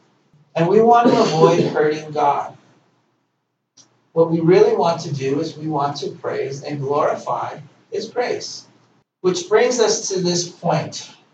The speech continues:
being accepted in the beloved. Now, as we mentioned, we are not saved by works. We are saved by the grace of God. Nothing we can do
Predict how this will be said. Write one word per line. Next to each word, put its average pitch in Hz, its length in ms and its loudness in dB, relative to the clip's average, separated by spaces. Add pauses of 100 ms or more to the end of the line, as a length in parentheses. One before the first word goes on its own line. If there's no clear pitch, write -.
(420)
being 202 320 -2
accepted - 800 -4
in 139 220 -6
the 139 80 -6
beloved. 127 640 -10 (1500)
Now, 165 260 4
as 165 140 0
we 208 220 2
mentioned, 208 560 0
we 202 160 2
are 190 180 4
not 180 380 0
saved 175 600 -2
by 151 220 4
works. - 640 -2
We 151 180 -4
are 147 120 2
saved 175 600 2
by 151 220 2
the 151 140 -4
grace 143 480 2
of 131 160 -10
God. 123 340 -10 (560)
Nothing 202 420 2
we 196 220 -4
can 170 380 -8
do 170 500 0